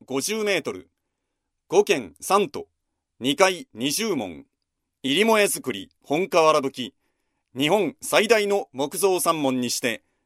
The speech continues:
京都三大門の一つです。他は南禅寺の山門と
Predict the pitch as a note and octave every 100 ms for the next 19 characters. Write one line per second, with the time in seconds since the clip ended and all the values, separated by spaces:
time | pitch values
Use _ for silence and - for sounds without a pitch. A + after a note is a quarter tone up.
0 | _ _ - A#3+ G3 C3 - C#3 G#3 G#3+
1 | G3+ F3 D3+ D3+ F3 - - - C#3 -
2 | F#2 - - - _ _ _ _ _ _
3 | _ - C3 C#3+ D3 D#3+ - C3 D#3 C#3
4 | A#2+ G#2+ G2+ G2 F#2 A2 B2 C3 B2 -
5 | A#2+